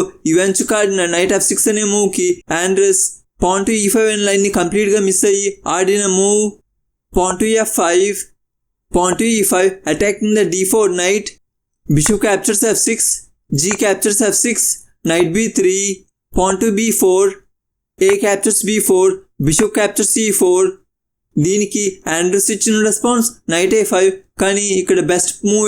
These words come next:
ఏంటంటే ఆండ్రెస్కి knight captures సీ ఫోర్. ఇప్పుడు ఆ లైన్ని చూద్దాం. Knight captures సీ ఫోర్, queen captures సీ ఫోర్, rook సీ త్రీ.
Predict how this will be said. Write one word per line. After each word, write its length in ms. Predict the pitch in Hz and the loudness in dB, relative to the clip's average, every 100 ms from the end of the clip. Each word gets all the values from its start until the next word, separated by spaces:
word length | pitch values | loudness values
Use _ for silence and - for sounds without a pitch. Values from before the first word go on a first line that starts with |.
| 202 | 0
ఏంటంటే 420 | 196 190 185 170 175 165 | 0 0 0 0 0 0
ఆండ్రెస్కి 480 | 170 185 - 180 190 190 - _ - | 2 0 0 -2 -2 -4 -8 _ -4
knight 200 | 160 175 196 | 0 0 0
captures 280 | 190 196 - | 0 -2 -2
సీ 80 | 214 196 | 0 2
ఫోర్. 240 | 185 180 185 - 185 | 2 2 0 -2 -2
ఇప్పుడు 200 | 180 185 | 0 2
ఆ 80 | 180 | 2
లైన్ని 280 | 196 196 202 202 | 2 0 0 0
చూద్దాం. 480 | 185 156 160 175 196 202 - _ _ _ _ _ - | 0 0 -2 -2 -2 -6 -12 _ _ _ _ _ -2
Knight 240 | 208 370 302 | 0 2 0
captures 320 | - - 208 | 0 0 0
సీ 100 | 220 202 190 | 0 2 2
ఫోర్, 260 | 180 190 190 - _ _ _ _ - | 4 2 -2 -12 _ _ _ _ -2
queen 180 | 190 185 196 | 0 2 0
captures 340 | 190 214 196 214 | 0 0 0 0
సీ 80 | 196 | 0
ఫోర్, 240 | 185 180 190 - _ _ 160 | 2 2 0 -4 _ _ -2
rook 140 | 165 - | 0 0
సీ 80 | 226 - | -2 0
త్రీ. 160 | 180 | 0